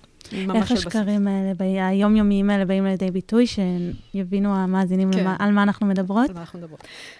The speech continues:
Speaker 1: אז, אה, אז אפילו אפשר להתחיל מדוגמאות, אה, מאוד פשוטות של שקרים שהם כביכול, אה, שקרים חברתיים. למשל, אה, הרבה פעמים אנחנו משקרים כדי לא לפגוע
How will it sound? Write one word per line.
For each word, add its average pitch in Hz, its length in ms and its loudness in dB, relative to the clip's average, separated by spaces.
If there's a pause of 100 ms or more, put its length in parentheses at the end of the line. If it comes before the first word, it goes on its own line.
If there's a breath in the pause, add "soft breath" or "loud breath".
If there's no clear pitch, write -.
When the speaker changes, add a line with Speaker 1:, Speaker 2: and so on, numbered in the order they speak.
(120)
Speaker 1:
אז, 175 340 -8
אה, 190 40 0 (600)
אז 175 360 -2
אפילו 370 240 2
אפשר 294 160 0
להתחיל 285 260 0
מדוגמאות, 208 580 0
אה, 214 180 -2
מאוד 190 220 -2
פשוטות 233 440 -4
של 220 120 0
שקרים 202 380 2
שהם 233 260 2
כביכול, 185 580 0
אה, 185 100 0
שקרים 185 420 -2
חברתיים. 170 600 -2 (560 loud breath)
למשל, 185 300 0
אה, 180 260 2 (600)
הרבה 180 220 4
פעמים 302 240 6
אנחנו 240 240 4
משקרים 196 380 0
כדי 185 240 0
לא 180 120 2
לפגוע 170 340 0